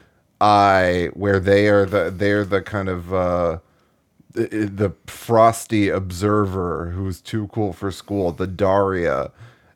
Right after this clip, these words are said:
uh, as it were. And, like, you know, when I was reading s-, the Slouching Towards Bethlehem essay, I was just like, "What a fucking drag this lady is." Like, I don't know. Like,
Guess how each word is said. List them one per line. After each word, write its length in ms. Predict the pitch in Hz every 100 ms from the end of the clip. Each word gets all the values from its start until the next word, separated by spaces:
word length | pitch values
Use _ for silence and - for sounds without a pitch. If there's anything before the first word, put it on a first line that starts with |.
| _ -
uh, 500 | 95 92 87 82 - 95
as 220 | 95 95
it 120 | 65
were. 380 | 90 87 78 69
And, 240 | 95 110
like, 240 | 127 127 151
you 120 | 156
know, 140 | 151
when 140 | 143 147
I 20 |
was 160 | 143
reading 220 | 135 165 190
s-, 180 | - -
the 320 | 110 120 117 -
Slouching 520 | - 120 127 143 127
Towards 220 | 117 98
Bethlehem 600 | 117 123 127 110 107 95
essay, 500 | 90 117 - 90 87
I 40 |
was 160 | 90 92
just 220 | 110 -
like, 340 | 110 95 - _ _ _ _ _ _ _ _ _ _ _
"What 240 | 117 170 359
a 60 |
fucking 340 | - 339 302 214
drag 480 | 123 143 185 170
this 220 | 104 92 90
lady 320 | 87 78 73
is." 500 | 57 65 - - -
Like, 520 | - 123 147 160 151 127
I 120 | 151
don't 160 | 233 185
know. 380 | 185 185 104
Like, 400 | 104 127 160 175